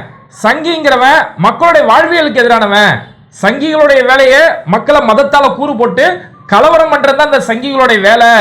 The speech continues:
அப்படிங்கிறத ஐஸ்வர்யா அந்த இடத்த ரொம்ப தெளிவா புரிய வச்சிருக்கிறாங்க. அதனாலதான் சங்கி, அவங்க அப்பாவை பார்த்து சங்கின்னு ஒரு வார்த்தை சொன்னோன்னா அவங்க ஒரு, ஒரு அருவருப்பா உணர்றாங்க அந்த வார்த்தையவே. அப்ப சங்கி அப்படிங்கிறது எப்பேற்பட்ட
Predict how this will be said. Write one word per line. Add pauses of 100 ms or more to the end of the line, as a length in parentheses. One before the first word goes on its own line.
(300)
அப்படிங்கிறத (520)
ஐஸ்வர்யா
அந்த
இடத்த
ரொம்ப
தெளிவா
புரிய
வச்சிருக்கிறாங்க. (320)
அதனாலதான் (320)
சங்கி,
அவங்க
அப்பாவை
பார்த்து
சங்கின்னு
ஒரு
வார்த்தை
சொன்னோன்னா
அவங்க
ஒரு,
ஒரு
அருவருப்பா (280)
உணர்றாங்க
அந்த
வார்த்தையவே. (460)
அப்ப
சங்கி
அப்படிங்கிறது (360)
எப்பேற்பட்ட